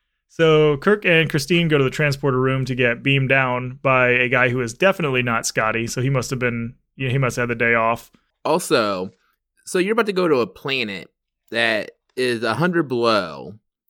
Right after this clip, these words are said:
Speaker 2: and you don't put a coat on.
Speaker 1: Yeah, that's exactly where I was just going. They go, they beam down to an icy underground cavern, and they have, like, no thermal gear,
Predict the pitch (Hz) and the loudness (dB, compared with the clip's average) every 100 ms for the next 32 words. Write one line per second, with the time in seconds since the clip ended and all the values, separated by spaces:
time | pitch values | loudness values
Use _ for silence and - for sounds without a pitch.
0 | _ - 117 117 110 151 - 185 165 - | _ -8 -6 -2 0 0 2 0 0 0
1 | 143 120 95 71 - 95 - _ - 139 | 2 2 -2 -10 -14 -18 -20 _ -4 -2
2 | 117 151 156 135 127 135 143 151 139 135 | 0 0 2 0 2 2 2 2 4 4
3 | 131 135 - 151 135 117 117 131 135 143 | 2 -2 -2 0 0 -2 0 2 4 4
4 | 139 139 170 170 175 165 156 139 143 139 | 2 2 2 2 2 2 2 2 0 2
5 | 135 139 143 131 123 120 139 160 151 127 | 0 2 0 2 2 0 0 2 2 -2
6 | 127 147 131 127 127 120 120 139 143 156 | -2 0 2 2 0 -2 0 0 2 2
7 | 147 147 131 139 139 139 | 2 2 2 2 2 2